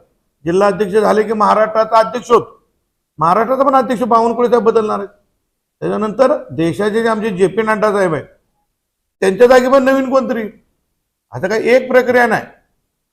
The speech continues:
आणि आम्हाला आनंद आहे की भारतीय जनता पार्टीमध्ये वीस लोक जिल्हा सांभाळण्याच्या तेवढ्या कुवतीचे आहेत. एकच कोणतरी होणार आहे.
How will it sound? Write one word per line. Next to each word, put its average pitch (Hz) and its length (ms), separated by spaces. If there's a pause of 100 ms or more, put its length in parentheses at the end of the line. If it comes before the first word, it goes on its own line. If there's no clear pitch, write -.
(320)
आणि 185 420 (240)
आम्हाला 190 360
आनंद 220 340
आहे - 140 (640)
की 214 380 (600)
भारतीय 120 400
जनता 196 340
पार्टीमध्ये 180 600
वीस 175 440
लोक 180 300 (800)
जिल्हा 185 320
सांभाळण्याच्या 185 880 (180)
तेवढ्या 170 220
कुवतीचे 185 680
आहेत. 107 140 (1700)
एकच 277 440
कोणतरी 269 300
होणार 240 240
आहे. 226 80